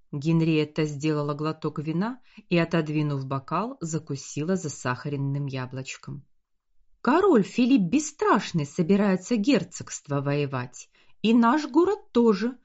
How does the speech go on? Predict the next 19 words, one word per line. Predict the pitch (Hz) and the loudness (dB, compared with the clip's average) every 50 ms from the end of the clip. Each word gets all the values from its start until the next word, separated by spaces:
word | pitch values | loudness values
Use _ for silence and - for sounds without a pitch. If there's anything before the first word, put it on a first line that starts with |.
| _ _ _ _ - | _ _ _ _ 2
Мы | 156 175 170 185 220 | 4 6 6 6 4
должны | 208 269 294 349 370 349 339 320 302 285 | 4 2 0 0 0 0 0 0 0 0
записаться | 269 - 285 - - 359 - - - 277 269 269 - - - 359 | 0 -2 -2 -2 -2 -4 -4 -2 -2 -2 -2 -2 -6 -4 -4 -4
в | 349 330 285 220 | -2 -2 0 2
войско». | 214 208 185 202 - - - - - 247 262 _ _ _ _ _ _ - - - _ _ _ _ - - _ _ _ _ _ | 4 4 4 2 -2 -6 -12 -12 -12 -12 -12 _ _ _ _ _ _ -20 -20 -20 _ _ _ _ -20 -20 _ _ _ _ _
«А | 147 143 | -2 0
на | 147 160 180 214 | 4 4 4 4
кой | 214 - - 240 180 143 | 4 2 2 4 4 4
нам?» | 135 127 120 113 117 117 - - _ _ _ _ _ _ - | 2 -2 -4 -6 -6 -10 -14 -20 _ _ _ _ _ _ -6
осведомился | 247 269 269 - - - 262 262 214 170 156 160 160 165 165 170 165 - - - 240 | -6 -4 -4 -6 -8 -4 -2 0 0 0 0 0 0 0 -2 -4 -6 -8 -8 -8 -8
Хуберт. | 233 - - - 214 160 139 143 143 - _ _ - - - - _ _ _ _ _ - - _ _ _ _ - - - - | -8 -8 -6 -6 -4 -4 -4 -6 -8 -10 _ _ -20 -20 -20 -20 _ _ _ _ _ -20 -20 _ _ _ _ -20 -20 -2 2
«Ну, | 175 202 240 247 | 4 6 6 4
пограбят | 247 - 285 302 302 214 254 294 330 381 359 311 196 180 196 147 135 | 4 4 4 4 6 6 4 4 4 4 4 4 4 2 2 0 0
же | 135 135 156 165 | -2 -2 0 0
нас. | 160 156 147 151 156 - - - - - - - _ _ _ | 0 -2 -4 -8 -12 -14 -18 -20 -20 -20 -20 -20 _ _ _
Герцог | 151 135 135 160 214 269 349 - - 220 - - | -8 -2 4 4 4 4 4 -2 -4 -4 -4 -2
так | - - 226 220 - | -2 -2 -2 0 0
и | 285 | 0
говорил. | 226 302 302 302 349 349 302 254 262 254 | 2 2 2 4 2 2 2 0 -2 -4